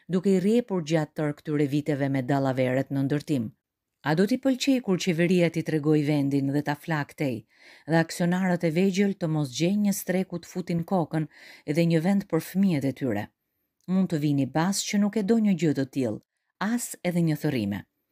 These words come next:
Do t'jetë një gjë midis të dyve, Wainandit dhe atij miku të tij flokuq, dhe po të më pyesni mua, miku ka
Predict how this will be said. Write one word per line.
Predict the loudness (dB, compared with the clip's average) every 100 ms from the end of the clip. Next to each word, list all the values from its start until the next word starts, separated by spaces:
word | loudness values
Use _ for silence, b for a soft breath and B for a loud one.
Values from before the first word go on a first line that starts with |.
| _ _ -2
Do | -2
t'jetë | 2 0 2
një | -2 0
gjë | 2
midis | 2 0 -4 -6
të |
dyve, | -2 -2 0 -4 -6 b b b
Wainandit | -2 0 2 2 2 -2 -4 b b 0
dhe | 0
atij | 2 2
miku | 4 2 -2
të | -8 -8 -6
tij | -6
flokuq, | -4 -6 -4 -8 -8 -12 _ _ _ -2
dhe | 0
po | 0 -6
të | -4 -8
më | -2
pyesni | 2 2 0 -4
mua, | -4 -2 -4 -6 b b -4
miku | 0 0 2 -2 -2
ka | -6